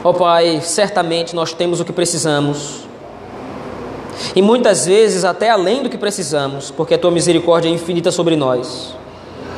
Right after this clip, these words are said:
Porém, Senhor, não deixe que, como tolos, oremos a Ti em busca de coisas que, na verdade, não precisamos.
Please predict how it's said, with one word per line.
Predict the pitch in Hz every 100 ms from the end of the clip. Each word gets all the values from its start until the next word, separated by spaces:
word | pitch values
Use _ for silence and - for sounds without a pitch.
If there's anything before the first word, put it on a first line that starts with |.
| - - - - - - - -
Porém, | 196 185 180
Senhor, | 175 165 156 156 151 156 156 - - - - - - - - - - - - -
não | 180 196
deixe | 165 202 208 214
que, | 190
como | 185 185
tolos, | 175 180 175 185 170 - - -
oremos | 151 165 175 185 175
a | 156
Ti | - 170 175 165 139 - - - - - - - - - - -
em | 185 180
busca | 170 240 233
de | 185
coisas | 190 185 196 190 185
que, | 180
na | 170
verdade, | 170 165 170 170
não | 175
precisamos. | 185 175 156 165 170 165 160 - -